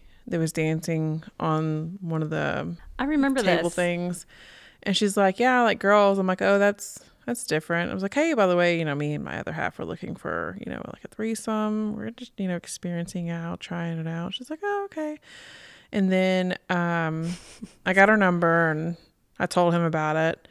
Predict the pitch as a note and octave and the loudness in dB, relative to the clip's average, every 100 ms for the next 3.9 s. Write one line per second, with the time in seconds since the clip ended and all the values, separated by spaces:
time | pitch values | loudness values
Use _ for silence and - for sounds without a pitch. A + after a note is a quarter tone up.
0 | - F3 E3+ E3 E3 E3 D#3+ D#3+ E3 - | -4 0 2 2 2 2 2 0 -2 -6
1 | - F#3+ F3+ F3 E3 D#3 F3 - F3 E3 | -4 0 0 2 0 0 -2 0 0 2
2 | E3 E3 D#3 D#3 E3 E3 D#3 D#3 A3 A#3 | 2 2 0 0 -2 0 0 2 4 4
3 | E3+ C#3+ D#3+ - E3 D3+ D3+ D#3 | 2 -4 -6 -4 -2 0 -2 -4